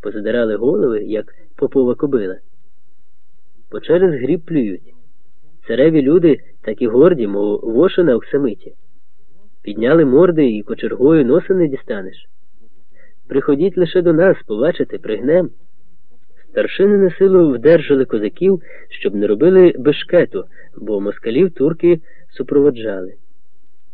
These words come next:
Відділ, попри козацький табор, до шведського прийшов. Там його з усіх сторін шведські батальйони обступили, не вважаючи на турецьку ескорту.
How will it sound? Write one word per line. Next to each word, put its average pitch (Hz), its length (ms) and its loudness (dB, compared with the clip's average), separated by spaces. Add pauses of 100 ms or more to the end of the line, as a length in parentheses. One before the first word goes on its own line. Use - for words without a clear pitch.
(420)
Відділ, 175 380 2
попри 170 320 2
козацький 151 520 0
табор, 170 480 2
до 139 180 0
шведського 147 580 -2
прийшов. 131 540 -4 (1700)
Там 120 160 2
його 135 200 4
з 127 40 -2
усіх 127 260 -2
сторін 120 340 0
шведські 117 420 0
батальйони 113 540 2
обступили, 160 680 -2 (380)
не 127 160 2
вважаючи 131 640 2
на 156 100 2
турецьку 120 480 -2
ескорту. 104 580 -4